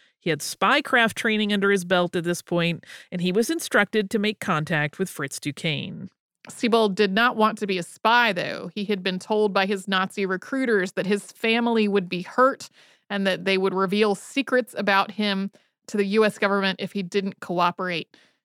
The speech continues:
Speaker 2: He was fearful of losing his U S citizenship and his life in New York, so Siebold had agreed to this.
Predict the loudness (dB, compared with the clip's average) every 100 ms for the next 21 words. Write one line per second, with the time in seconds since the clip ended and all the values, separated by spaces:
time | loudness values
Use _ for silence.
0 | -4 -2 -2 -2 2 2 4 4 2 0
1 | 0 2 2 2 2 2 2 0 -2 -2
2 | 0 -2 0 0 0 -2 -4 -2 0 0
3 | -2 -6 -4 0 0 0 -4 -6 -4 -4
4 | -6 -4 -4 -4 -4 -4 -4 -2 -2 -4
5 | -6 -6 -8 -12